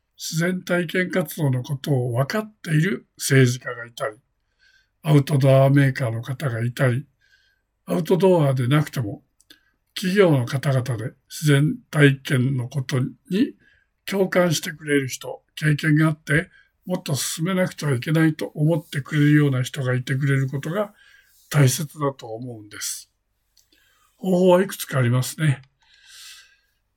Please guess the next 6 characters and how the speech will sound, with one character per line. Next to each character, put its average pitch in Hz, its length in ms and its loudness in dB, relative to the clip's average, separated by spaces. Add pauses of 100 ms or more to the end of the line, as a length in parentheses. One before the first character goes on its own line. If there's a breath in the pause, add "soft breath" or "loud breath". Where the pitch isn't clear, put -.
(760)
業 180 160 4
界 175 280 2
の 175 100 -2
方 165 220 -2
々 151 140 2
が、 131 440 -2